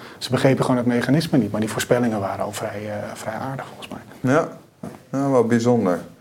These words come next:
Speaker 1: Maar nogmaals, niet, niet per se mijn focuspunt. Maar, eh,
Speaker 2: Nee.
Speaker 1: ja, er zijn mensen die daar, misschien moeten we een keer iemand uitnodigen die heel erg goed in die geschiedenis van de astrologie
Speaker 2: Ja.
Speaker 1: zit. En, eh, er zijn er, er zijn er genoeg van, ook in Nederland. Dus, eh.
Speaker 2: Eh, het,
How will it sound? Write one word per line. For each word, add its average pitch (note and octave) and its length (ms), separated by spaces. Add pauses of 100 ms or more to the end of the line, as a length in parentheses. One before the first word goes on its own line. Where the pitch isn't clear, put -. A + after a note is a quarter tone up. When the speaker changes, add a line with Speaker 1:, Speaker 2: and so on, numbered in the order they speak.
(360)
Speaker 1:
Maar B2+ 140
nogmaals, A2+ 420
niet, B2 240
niet B2+ 340
per A#2 140
se A2+ 200
mijn G2+ 200
focuspunt. - 540 (100)
Maar, A2 120
eh, G#2+ 520
Speaker 2:
Nee. A#2+ 120 (140)
Speaker 1:
ja, A2+ 180
er A#2+ 60
zijn A2+ 160
mensen A2+ 260
die A#2 100
daar, A2 180
misschien C#3 220
moeten D#3+ 200
we - 60
een C#3 60
keer B2+ 80
iemand A#2+ 180
uitnodigen A#2 440
die A2 100
heel A2+ 160
erg A2 100
goed - 180
in A2 100
die G#2 140
geschiedenis B2 420
van A#2 80
de A2+ 60
astrologie C#3 340
Speaker 2:
Ja. A#2+ 60
Speaker 1:
zit. A2 180 (680)
En, A2+ 140
eh, G#2+ 260
er B2 60
zijn A2+ 180
er, A2+ 60 (140)
er D#3 60
zijn B2+ 160
er B2 60
genoeg C3 240
van, A#2 160
ook A#2 140
in A#2+ 60
Nederland. A2 380
Dus, - 200
eh. - 1040
Speaker 2:
Eh, D3 60
het, D3 280